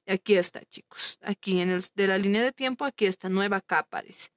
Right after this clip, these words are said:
Le doy clic izquierdo y me aparece una capa. Lo bajo.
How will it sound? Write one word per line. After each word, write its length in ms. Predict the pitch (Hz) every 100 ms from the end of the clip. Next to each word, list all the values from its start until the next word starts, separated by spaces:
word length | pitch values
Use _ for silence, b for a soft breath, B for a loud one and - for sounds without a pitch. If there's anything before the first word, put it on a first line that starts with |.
| B B B -
Le 120 | 208
doy 160 | 214 220
clic 260 | 262 285
izquierdo 460 | 349 - 349 339 359
y 60 | 330
me 120 | 214
aparece 400 | 196 175 185 214
una 160 | 247
capa. 480 | - 339 359 - - _ b b b -
Lo 180 | 214 208
bajo. 540 | 190 165 - - -